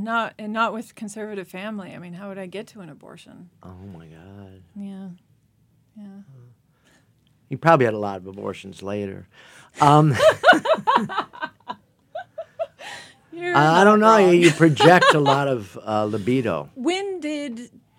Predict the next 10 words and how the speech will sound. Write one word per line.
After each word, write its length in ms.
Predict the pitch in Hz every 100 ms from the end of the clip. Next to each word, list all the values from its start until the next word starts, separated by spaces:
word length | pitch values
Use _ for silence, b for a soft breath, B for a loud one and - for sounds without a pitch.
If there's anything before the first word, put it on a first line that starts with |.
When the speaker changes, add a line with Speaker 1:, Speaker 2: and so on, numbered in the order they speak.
| _ _ _ _ _ _ _ _
Speaker 1:
the 120 | - 240
restriction 680 | 254 - 247 - 233 214 208
of 360 | - 202 190
women's 340 | 196 202 196 185
roles 280 | 185 180
start 460 | - - 202 160 143
and 260 | - 165 160
why? 460 | 156 58 67 180 -
I 100 | 196
mean, 360 | 208 196 180